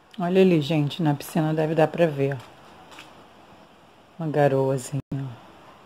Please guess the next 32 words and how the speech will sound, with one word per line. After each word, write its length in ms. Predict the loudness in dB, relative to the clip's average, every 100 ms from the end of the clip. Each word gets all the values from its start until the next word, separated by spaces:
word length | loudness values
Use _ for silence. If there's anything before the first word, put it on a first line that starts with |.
| -8
ó. 180 | -4 -4 -6 -16 -20 -20 -20 -20 -20 -20 -20 -20 -20 -20 -20 -20 -20 -20 -20 -20 -20 _ _ _ _ _ _ _ _ _ _ _ _ -4
E 120 | 0
aqui, 340 | 0 2 2 4
gente, 480 | 4 2 0 -6 -8 -12 -4
o 40 |
marido 460 | 0 2 4 4 0
trouxe 560 | 4 10 12 10 4
um 60 | 0
monte 520 | 4 6 8 4 0
de 140 | -2 -2
coisa. 400 | -2 0 0 -4 -12 -20 -20 -20 -20 -20 -20 -20 -20 -20 -20 -20 -14 0
Aí 160 | 6
eu 120 | 8 10
enchi 480 | 8 4 6 8
aqui, 600 | 8 6 0 2 4 4
joguei 360 | 6 8 10 10
água 220 | 10 6
sanitária. 600 | 0 -2 0 10 12 12
De 80 | 8
vez 120 | 4
em 40 | 2
quando 160 | 4
eu 60 | 6
dou 100 | 6
uma 120 | 6
afundada, 600 | 4 0 2 8 10 10
gente, 200 | 8 4
que 60 | 0
nem 140 | 0
tá 140 | 4 6
cabendo 420 | 6 6 4 0
tudo. 380 | 2 4 4